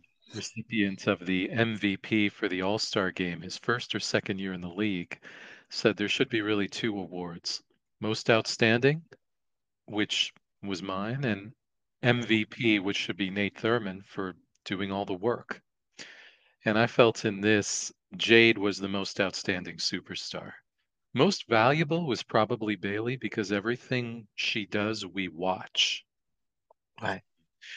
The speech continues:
Speaker 1: Uh, Nia Jax looked important. She was one of the few who looked like a real superstar.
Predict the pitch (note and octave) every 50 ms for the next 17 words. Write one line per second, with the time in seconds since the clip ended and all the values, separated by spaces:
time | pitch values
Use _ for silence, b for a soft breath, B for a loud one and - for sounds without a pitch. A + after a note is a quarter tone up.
0 | B B B B B B B B _ _ _ _ _ _ _ _ _ - C3 A#2+
1 | A#2+ A#2 A2+ A2+ - - - - _ _ _ _ _ - A#2 A#2 A#2+ C3+ F#3 A#3
2 | A3 C#3+ - - C3 C#3 D#3+ - - - - - - - - - - - - _
3 | _ - A2+ A2 A2+ A#2 - - - B2 G#2+ G2+ F#2+ - - - - A2 G#2+ A#2
4 | D#3 E3 E3+ F3 - - - - - C3+ C3 C#3 C#3+ C#3+ D3 C#3 A#2 A2+ B2+ C3+
5 | C3 C3 A#2+ A2 A2 - - - A2+ A2 A2+ G2+ - A#2 G2+ G2 A2 - - A#2+
6 | G#2 G2+ - A2 F#2 E2 F#2+ G2 G2+ G2+ F#2+ F2+ - - - - - G#2+ - -
7 | G2 - - - - - - - -